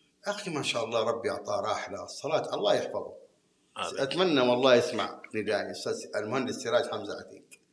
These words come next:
Speaker 2: والله نت-، نتمنى.
Speaker 1: والله ده رجل
Speaker 2: ممكن، وممكن نستضيفه كمان. <laughs>
Speaker 1: والله رجل يعطي عطاء ما شاء الله.
Speaker 2: ما شاء الله.
Speaker 1: الله يطرح له البركة في، في صوته وفي صحته ما شاء الله.
Speaker 2: آمين.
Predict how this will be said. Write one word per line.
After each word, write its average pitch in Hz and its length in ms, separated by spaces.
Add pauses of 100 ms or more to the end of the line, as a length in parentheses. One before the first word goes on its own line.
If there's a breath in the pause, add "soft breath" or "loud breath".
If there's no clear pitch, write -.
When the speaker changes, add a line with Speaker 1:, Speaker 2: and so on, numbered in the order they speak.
(200)
Speaker 2:
والله 98 240
نت-، 98 240
نتمنى. 107 600
Speaker 1:
والله 127 420
ده 131 220
رجل 147 300
Speaker 2:
ممكن، - 140
وممكن 120 320
نستضيفه 120 440
كمان. 92 280 (100)
<laughs> 110 100
Speaker 1:
والله 143 580
رجل 143 460
يعطي 147 380
عطاء 127 720
ما 120 160
شاء 87 280
الله. - 220
Speaker 2:
ما - 60
شاء - 240
الله. - 180
Speaker 1:
الله 139 300
يطرح - 240
له 110 60
البركة 110 400
في، - 200
في 113 120
صوته 107 420
وفي 98 300
صحته - 480
ما 85 120
شاء - 120
الله. - 160
Speaker 2:
آمين. - 160